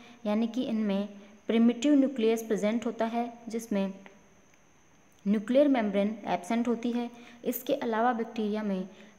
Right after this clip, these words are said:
most of the membrane bound organelles भी absent होते हैं।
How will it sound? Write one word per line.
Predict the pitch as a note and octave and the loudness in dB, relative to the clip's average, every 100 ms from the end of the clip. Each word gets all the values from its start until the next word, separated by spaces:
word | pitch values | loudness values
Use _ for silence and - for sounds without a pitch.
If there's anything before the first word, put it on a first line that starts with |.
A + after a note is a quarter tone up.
| - | -4
most | A3+ C4 C4+ A#3+ | 0 0 0 -2
of | G3 | 0
the | G#3 G#3 | 0 0
membrane | G3 G#3+ A3 | 0 -2 -2
bound | G3 F#3+ G3 - | -2 -2 -4 -4
organelles | G3+ G3 G3+ G3 G#3 - | -6 -2 0 0 -2 -6
भी | A3 F#3+ | -6 -6
absent | F3+ - F#3+ G#3+ - - - - | -8 -6 -4 -4 -6 -16 -18 -10
होते | F3+ E3+ | -8 -6
हैं। | D#3+ D3+ | -8 -12